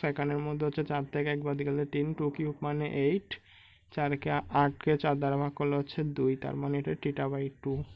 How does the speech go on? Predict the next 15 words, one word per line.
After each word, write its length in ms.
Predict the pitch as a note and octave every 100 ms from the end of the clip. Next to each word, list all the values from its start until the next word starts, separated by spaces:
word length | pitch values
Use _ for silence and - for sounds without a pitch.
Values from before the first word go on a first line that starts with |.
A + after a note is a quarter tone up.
| - -
এটা 140 | D3+
যদি 200 | D3+ D3+
আরেকবার 360 | D3+ C#3+ C#3+ C#3
এটার 200 | B2+ C#3+
নিচে 240 | D3 D3 D#3+
মিলানোর 420 | D3 C#3+ C#3 C#3
জন্য 240 | C3+ C3+ C3+
লিখি, 360 | C3 C3 C3 F3+
তাহলে 400 | D3+ D3 C#3+ D3
হচ্ছে 320 | D3 C#3+ -
half 380 | D3 D3 C#3+ C#3 -
cos 220 | C3+ C3 -
theta 240 | D#3 D3 C#3+
by 180 | C#3 C3+
four 320 | C3+ D3